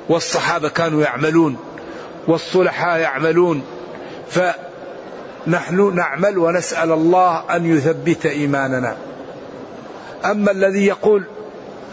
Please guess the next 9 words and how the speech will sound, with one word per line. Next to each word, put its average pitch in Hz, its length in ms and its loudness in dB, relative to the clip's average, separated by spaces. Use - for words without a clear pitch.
تقول 202 320 2
له: 202 80 6
"صلي"، 208 300 2
يقول 202 180 4
لك: 185 240 -2
"اسأل 226 280 0
لي 214 140 4
الله 196 260 4
الهداية". 165 480 2